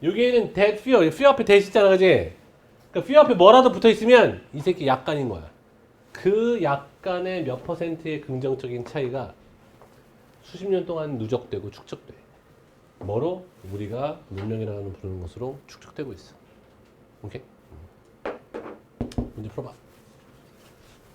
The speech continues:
풀어봐요. 주제는, 주제는 뭐겠어? 프로타피아는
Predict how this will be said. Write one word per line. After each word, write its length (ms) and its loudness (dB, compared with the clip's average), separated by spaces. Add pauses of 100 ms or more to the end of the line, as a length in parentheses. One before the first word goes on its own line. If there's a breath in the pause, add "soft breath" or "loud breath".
풀어봐요. 800 2
주제는, 880 4 (1400)
주제는 300 2
뭐겠어? 800 0
프로타피아는 1160 -4